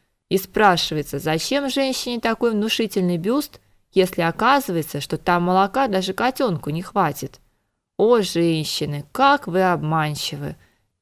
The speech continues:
Бедный парнишка познал эту нехитрую истину с первых дней жизни. «У, подруга», протянула озадаченная Дана,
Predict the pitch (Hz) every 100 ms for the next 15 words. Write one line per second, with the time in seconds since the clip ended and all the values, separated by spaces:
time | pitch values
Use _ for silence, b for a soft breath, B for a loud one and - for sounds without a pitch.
0 | - 254 262 254 247 233 240 311 311 -
1 | 247 226 220 233 254 - 170 165 170 160
2 | - 175 - 165 - 254 294 - 254 240
3 | 240 - 311 320 277 202 175 180 190 180
4 | 165 156 - 151 156 156 _ _ _ _
5 | _ _ _ _ - 180 202 214 214 202
6 | - 190 185 190 190 185 170 175 170 165
7 | 180 - - 175 - 180 180 170 165 175
8 | 160 165 165 165 170 156 170 165 156 156
9 | 156